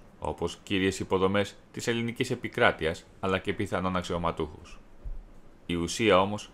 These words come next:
αφορά ιστοσελίδα σε κοινωνικά δίκτυα εντός Ελλάδος, η οποία πιθανότατα να μεταφέρει αυτούσια προπαγάνδα των τουρκικών μυστικών υπηρεσιών με στόχο την ελληνική κοινωνία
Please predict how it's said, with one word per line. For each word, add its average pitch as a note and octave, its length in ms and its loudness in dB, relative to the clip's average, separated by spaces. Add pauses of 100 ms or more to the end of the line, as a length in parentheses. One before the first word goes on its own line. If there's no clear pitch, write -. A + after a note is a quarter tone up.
αφορά G#2 380 4
ιστοσελίδα A2+ 640 0 (120)
σε - 160 -2
κοινωνικά A2+ 480 4
δίκτυα A2 440 4
εντός A2 260 4
Ελλάδος, E2+ 480 4 (420)
η - 40 -10
οποία D#2 280 -2
πιθανότατα F2+ 640 0 (260)
να D#2+ 120 -2
μεταφέρει F2 480 4
αυτούσια G#2+ 520 4
προπαγάνδα A2 720 4 (120)
των B2+ 140 -2
τουρκικών B2+ 400 4
μυστικών B2 340 0
υπηρεσιών A#2+ 580 2 (220)
με A2 140 2
στόχο G#2+ 420 4
την F#2+ 100 -6
ελληνική E2+ 340 0
κοινωνία F#2 500 0